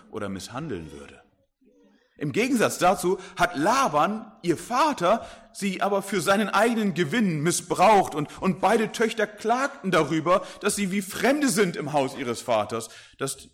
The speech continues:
ihr Vater sie verkauft hat und sogar, dass die Brautgeschenke ihnen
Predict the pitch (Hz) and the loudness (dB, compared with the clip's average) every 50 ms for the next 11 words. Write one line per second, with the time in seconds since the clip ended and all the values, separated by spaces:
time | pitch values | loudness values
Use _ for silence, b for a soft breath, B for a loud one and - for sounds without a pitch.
0 | _ _ _ _ _ _ - 156 156 151 - 156 143 160 175 165 143 120 117 123 | _ _ _ _ _ _ -4 -4 -4 -2 0 0 2 2 2 0 -4 -4 -2 -4
1 | 117 110 - 123 110 - - - - 147 160 165 - - - 175 160 156 - - | -4 -4 -4 -8 -8 -8 -6 -2 0 0 0 0 -4 -8 -6 -6 -6 -6 -8 -14
2 | b b b b b b b _ _ _ _ _ - 120 117 113 107 113 107 107 | b b b b b b b _ _ _ _ _ -10 -10 -10 -10 -10 -8 -8 -6
3 | 104 113 113 113 113 113 113 117 - - - _ _ _ - 98 95 - - _ | -4 -2 -2 -2 -2 -2 -6 -8 -16 -20 -20 _ _ _ -14 -14 -14 -14 -16 _
4 | _ - 104 90 - - 95 107 117 117 - 110 - - 110 107 101 95 - 104 | _ -16 -16 -16 -10 -6 -2 -2 -2 -2 -4 -10 -10 -6 -6 -6 -6 -6 -6 -6
5 | 101 98 B B B B B B B - 107 104 98 101 98 95 95 92 - | -6 -6 B B B B B B B -14 -12 -10 -8 -8 -8 -8 -8 -10 -12